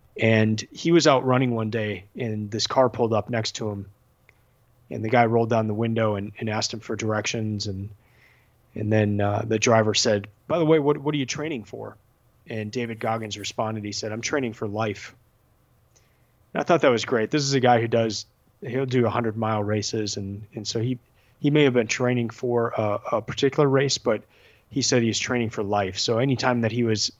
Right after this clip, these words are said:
out doing runs, it was, it was, it was training for life. And I, I, I love, I love that story. I love that he said that.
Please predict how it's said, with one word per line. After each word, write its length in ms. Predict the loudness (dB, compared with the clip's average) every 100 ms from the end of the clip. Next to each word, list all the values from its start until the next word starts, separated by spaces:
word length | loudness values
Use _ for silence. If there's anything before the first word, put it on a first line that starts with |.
| 0
out 200 | 0 0
doing 320 | -2 -2 -2
runs, 380 | -2 -4 -6 -8
it 60 |
was, 320 | -8 -8 -10 -8 -6
it 60 |
was, 420 | -4 -4 -6 -10 -14 _ _ _ _ _ _ _
it 80 | -4
was 120 | -4
training 320 | 0 2 2
for 160 | 2 -2
life. 480 | 0 0 -2 -8 -18 _ _ _ _
And 500 | -8 -6 -4 -6 -10 -14 _ _ _ _ _ _ _ _ _ _ _ _ _ _ _ _ -18 -14 -6
I, 160 | -4 -4 -8 -20 _ -8
I, 100 | -8 -10 -8 -2
I 300 | -2 0 0
love, 360 | 4 4 2 -4
I 80 | 0
love 240 | 2 2
that 140 | 2
story. 260 | 0 0 0
I 40 |
love 160 | 0 -2
that 120 | -2
he 80 | -2
said 280 | -2 -2 -2
that. 240 | -2 -4